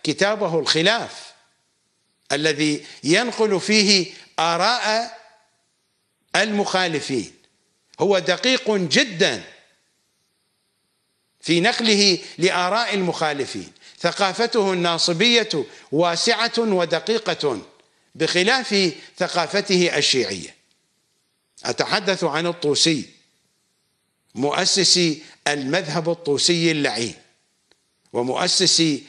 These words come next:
حوزة النجف اللعينة. أما هذا الكتاب، إذا أردت أن أعطيه درجة في تنظيم الأحاديث،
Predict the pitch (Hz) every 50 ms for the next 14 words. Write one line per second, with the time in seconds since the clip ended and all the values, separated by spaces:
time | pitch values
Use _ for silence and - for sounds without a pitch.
0 | - - - - - 151 180 196 180 143 143 165 151 - - 156 156 143 135 -
1 | - - - 135 147 147 147 143 143 156 175 160 170 165 160 - 160 156 143 139
2 | 120 - 120 127 113 85 73 - - _ _ _ _ _ _ _ _ _ _ _
3 | _ _ _ _ _ _ _ _ _ _ _ _ _ _ _ _ _ _ _ _
4 | _ _ _ _ _ _ _ _ _ _ _ _ _ _ _ _ _ _ _ _
5 | _ _ _ _ _ _ _ _ _ _ _ _ _ _ _ _ _ - - -
6 | 175 185 220 220 220 214 - - 277 330 339 320 320 285 240 - - 220 185 -
7 | 180 165 165 175 180 180 - - - _ _ _ _ _ _ _ _ _ _ _
8 | _ _ _ _ _ _ _ _ _ _ _ _ 165 165 175 196 190 190 190 185
9 | 190 202 247 254 - - 208 196 - 165 156 143 - 139 - - _ _ _ _
10 | _ _ _ _ _ _ _ _ _ _ - 151 151 135 127 196 214 233 220 208
11 | 190 190 185 165 143 123 - - - _ _ _ _ 104 117 139 165 180 208 233
12 | 202 190 180 175 - 170 156 143 - - 175 175 151 - 170 160 160 151 180 208
13 | 233 226 214 196 165 - 165 143 - 156 151 151 147 165 214 240 214